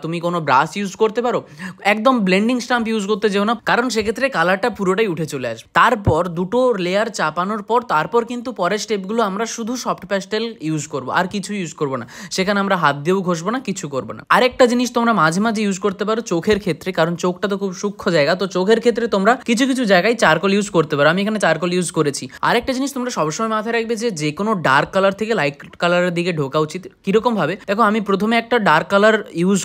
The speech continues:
করে নিই যেখানে ডার্ক পোর্শন আছে, তারপর আস্তে আস্তে যেদিকে লাইট পোর্শন আছে আমি কালারের ভ্যালুগুলো চেঞ্জ করতে থাকি, আস্তে আস্তে টোনটা চেঞ্জ করতে থাকি, আস্তে আস্তে লাইট টোনগুলো ইউজ করতে থাকি। এখানে দেখো আবার আমি একটু ডার্ক কালার ইউজ করলাম, আবার একটু এখানে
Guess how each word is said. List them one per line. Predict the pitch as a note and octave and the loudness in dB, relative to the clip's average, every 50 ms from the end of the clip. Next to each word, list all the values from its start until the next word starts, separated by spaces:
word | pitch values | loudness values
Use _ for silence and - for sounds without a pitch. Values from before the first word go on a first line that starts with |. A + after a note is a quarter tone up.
| - | 0
করে | E3+ E3+ F3+ F3+ | 2 2 2 2
নিই | G#3 A#3 F#3 D3+ | 0 -2 -2 -2
যেখানে | D3+ D3 F3+ G3 F3+ D3+ | -2 -2 -2 -2 2 4
ডার্ক | C3+ C#3+ D3+ - - | 2 2 2 0 -4
পোর্শন | F#3 E3+ E3 - F3+ F3 E3 | -4 -4 -4 -4 -6 -6 -6
আছে, | E3+ - G#3+ - - - - - F#3 | -6 -8 -12 -14 -14 -10 -2 2 2
তারপর | G3 G3+ G3+ B3+ A#3+ A3 G#3 | 2 4 4 6 6 6 4
আস্তে | G3+ - - A#3 A3+ | 4 2 2 2 2
আস্তে | G#3+ - A#3+ A3 F#3 | 2 0 -2 0 0
যেদিকে | F#3 F3+ G#3 G3+ A3 G3+ | 0 0 0 0 2 2
লাইট | F#3 G3 G3 - G#3+ | 2 0 0 0 -2
পোর্শন | G#3+ G3+ G3+ A3 A3 | -2 -2 -2 -4 -4
আছে | A3 - A#3 | -4 -2 -2
আমি | A3 A3+ G#3+ - | -4 -2 0 2
কালারের | E3+ D#3+ F3+ F#3 G#3 G#3 F#3+ E3+ D3 - - - E3+ D3+ | 2 4 4 4 2 0 -2 -6 -12 -14 -14 -10 -6 -2
ভ্যালুগুলো | D3+ D3 D#3+ F3 F3 G3+ G3+ G3+ G3+ | 0 0 0 2 2 2 0 0 -2
চেঞ্জ | F3+ E3 D#3+ D#3 D#3 | -4 -4 -4 -4 -4
করতে | C#3+ C3 C3 C3+ | -4 -4 -4 -6
থাকি, | B2+ A#2+ C3 B2+ - D3+ | -6 -4 -4 -4 -2 -2
আস্তে | D#3+ - - F#3 | -2 -2 -2 -4
আস্তে | F#3 F#3 G3+ F#3 - | -2 -2 -4 -4 -4
টোনটা | E3+ E3 E3+ F3 E3+ F3+ F3 | -4 -4 -2 -2 -2 -2 -2
চেঞ্জ | F3 D#3+ D#3+ D#3 D#3 | -2 -4 -4 -4 -4
করতে | F3+ F3 E3+ E3+ - | -6 -6 -4 0 0
থাকি, | G3+ F#3+ B3 C4+ - - - - E3 - F3+ | 0 0 0 -8 -10 -14 -18 -8 0 2 2
আস্তে | G3+ G3 - B3+ B3 | 2 4 4 4 4
আস্তে | A#3+ - B3+ A3 | 4 4 4 6
লাইট | F3 E3 F#3 F#3+ F#3 | 6 6 4 4 4
টোনগুলো | G#3 G3 F#3+ G3 A3 G#3 F#3+ | 2 2 2 2 2 2 2
ইউজ | D#3+ D3+ D3 - | 0 -2 -2 -2
করতে | D3 C3+ C3+ C3+ B2+ | -4 -4 -4 -2 -4
থাকি। | B2+ C3+ D3 F3+ | -4 -2 -2 0
এখানে | F#3 G#3+ A3+ A3 | 0 2 2 2
দেখো | A3 G#3+ - F#3 E3+ | 2 2 4 6 6
আবার | F3+ G3+ G#3+ G#3+ | 6 6 6 4
আমি | G#3+ G#3+ | 0 -2
একটু | G3+ G#3+ F#3+ E3+ | 0 2 4 4
ডার্ক | D#3+ E3 E3 - | 4 4 4 2
কালার | F#3+ F#3+ F#3 G3 | 0 0 2 0
ইউজ | F#3+ F3 - - | -2 -4 -2 -2
করলাম, | F#3 F3 F3 F#3 F#3 - - - - - - | -2 0 -2 -4 -6 -10 -14 -12 -4 2 4
আবার | G3+ A#3 A#3+ B3 | 6 6 6 6
একটু | A#3 A#3+ A#3+ A#3 - F#3+ | 4 4 2 2 4 4
এখানে | G3 A3+ A3 | 2 2 2